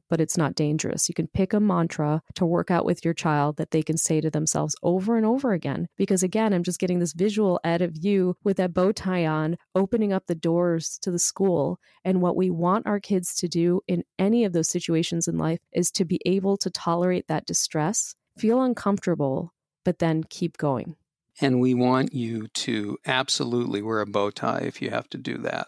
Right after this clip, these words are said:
Speaker 2: to get yourself
Speaker 1: Oh my
Speaker 2: through
Speaker 1: goodness,
Speaker 2: that.
Speaker 1: for sure. That is the key, obviously, of the secret sauce.
Speaker 2: You
Speaker 1: You
Speaker 2: put
Speaker 1: have to
Speaker 2: on,
Speaker 1: wear a bow tie.
Speaker 2: you put on your
Speaker 1: <laughs>
Speaker 2: emotional bow tie. That's what you do.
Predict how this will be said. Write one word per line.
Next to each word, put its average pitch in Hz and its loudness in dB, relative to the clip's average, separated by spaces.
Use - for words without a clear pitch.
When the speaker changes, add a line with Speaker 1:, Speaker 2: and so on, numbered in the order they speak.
Speaker 2:
to - -10
get 104 -4
yourself - 2
Speaker 1:
Oh 214 4
my 196 4
Speaker 2:
through 170 0
Speaker 1:
goodness, - -2
Speaker 2:
that. - -6
Speaker 1:
for 190 0
sure. - 0
That 202 2
is 233 -4
the 185 0
key, 180 0
obviously, 160 0
of 160 -4
the 180 0
secret - -2
sauce. 156 0
Speaker 2:
You 147 4
Speaker 1:
You 135 2
Speaker 2:
put - 2
Speaker 1:
have 143 4
to - 4
Speaker 2:
on, - 6
Speaker 1:
wear 165 4
a - 2
bow 151 0
tie. 135 0
Speaker 2:
you 190 0
put 127 -4
on 127 0
your 120 4
Speaker 1:
<laughs> 117 2
Speaker 2:
emotional 135 2
bow 131 0
tie. - -8
That's 127 -6
what 165 -2
you 190 0
do. 127 0